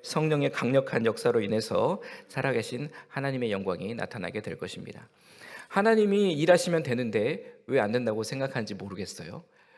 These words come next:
왜 지금 이 현실을 답답하게 여기는지 모르겠어요.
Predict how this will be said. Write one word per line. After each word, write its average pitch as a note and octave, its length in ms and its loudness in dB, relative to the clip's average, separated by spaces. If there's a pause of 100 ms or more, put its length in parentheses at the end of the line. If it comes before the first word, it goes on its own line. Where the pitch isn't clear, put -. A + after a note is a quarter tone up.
(180)
왜 C#3 180 4
지금 C3+ 320 0
이 C3 80 0
현실을 D#3+ 500 -2
답답하게 A#2+ 440 0
여기는지 G#2+ 360 -2
모르겠어요. F#2+ 680 -8